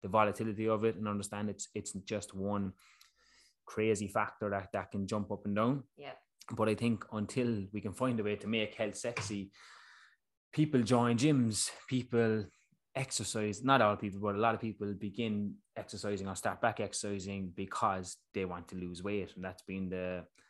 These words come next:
Speaker 1: the driven factor, but you have to blame, again, marketing, society, culture. That's the reason. It's like exercise is associated with losing weight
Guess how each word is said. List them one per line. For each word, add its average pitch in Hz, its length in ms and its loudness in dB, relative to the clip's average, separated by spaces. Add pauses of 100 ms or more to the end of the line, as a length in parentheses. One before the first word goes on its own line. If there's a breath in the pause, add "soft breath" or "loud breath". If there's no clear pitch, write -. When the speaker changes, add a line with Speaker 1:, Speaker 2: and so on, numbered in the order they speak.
(240 soft breath)
Speaker 1:
the 101 80 -8
driven 95 320 -4
factor, 101 320 -4
but 90 100 -12
you 98 60 -8
have 107 220 -2
to 104 80 -8
blame, 98 460 -2 (540)
again, 95 280 -4
marketing, 98 520 -4
society, 95 640 -6
culture. 92 600 -6 (480 loud breath)
That's 107 260 -4
the 95 120 -10
reason. 98 440 -4
It's 87 160 -14
like 90 240 -10 (200)
exercise 95 480 -6
is 92 120 -8
associated 98 880 -2
with 95 240 -4 (540)
losing 98 300 -4
weight 98 300 0